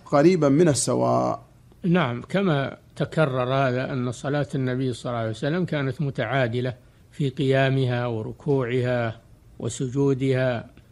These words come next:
Speaker 2: واعتدال، والاعتدال ب-، بعد الركوع والاعتدال بعد السجود وفي التشهد الأخير،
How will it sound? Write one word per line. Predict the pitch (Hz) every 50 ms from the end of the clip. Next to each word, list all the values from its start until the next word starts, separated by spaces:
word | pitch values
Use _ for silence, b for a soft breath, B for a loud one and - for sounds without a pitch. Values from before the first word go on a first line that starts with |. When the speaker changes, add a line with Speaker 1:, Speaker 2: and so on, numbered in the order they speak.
| - - -
Speaker 2:
واعتدال، | - 120 120 117 - - 147 123 120 143 143 139 135 135 131 127 - - - - - - - - - -
والاعتدال | - 156 143 147 143 123 113 - - 123 117 143 139 139 135 131
ب-، | 123 131 127 120 131 143
بعد | 139 127 120 120 123
الركوع | 123 113 117 120 107 - - 147 131 139 131 - - - - - 208 208 - - 202
والاعتدال | 147 135 139 139 131 117 110 - - 139 117 143 139 139 139 135
بعد | 127 123 127 127 123 120
السجود | 123 113 - - 143 120 120 135 143 147 143 135 - - - - - - - -
وفي | - 143 151
التشهد | 151 151 - 175 143 - - 151 151 127 127 143 143 131 120
الأخير، | 131 127 - 127 113 - - 143 147 147 135 139